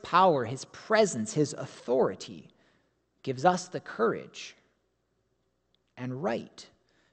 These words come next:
to go from place to place sharing the good news of salvation. If we did not have his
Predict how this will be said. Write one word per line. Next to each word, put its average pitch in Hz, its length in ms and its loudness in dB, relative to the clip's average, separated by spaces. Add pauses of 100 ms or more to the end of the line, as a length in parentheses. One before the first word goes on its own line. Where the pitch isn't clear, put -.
(120)
to 147 120 -6
go 160 300 4
from 135 260 -6
place 175 360 -4
to - 120 -14
place 156 400 -4
sharing 147 460 -4
the 139 100 -2
good 151 400 0
news 135 520 -2
of 143 260 -8
salvation. 120 840 -8 (720)
If 123 120 -10
we 196 80 2
did 165 120 6
not 170 220 6
have 160 260 0
his 165 420 0